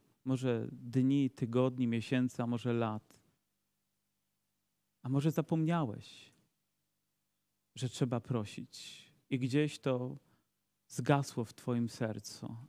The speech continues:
ale Pan nie zapomniał i ty nie zapomniałeś do końca.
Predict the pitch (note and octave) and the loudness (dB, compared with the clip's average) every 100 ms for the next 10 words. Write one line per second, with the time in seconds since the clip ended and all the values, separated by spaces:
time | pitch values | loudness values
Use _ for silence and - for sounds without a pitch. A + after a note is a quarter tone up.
0 | _ _ _ A#2 D3+ D3+ C3 D3 C#3 B2 | _ _ _ 0 0 0 0 2 2 0
1 | - A#2+ A#2 G#2+ G#2 A2 - _ - - | -4 -4 -2 -4 -6 -10 -14 _ -20 -20
2 | _ - - C3+ C3+ A#2+ B2+ - B2 A2+ | _ -14 -2 0 2 0 -10 -8 -4 -2
3 | G#2+ A#2+ A#2 A#2 A#2 A2 A#2 - - _ | -2 -2 0 0 -2 -4 -10 -16 -18 _
4 | _ _ _ _ _ - - - B2 - | _ _ _ _ _ -20 -16 -8 -8 -6
5 | A#2 A2+ - - | -6 -6 -10 -12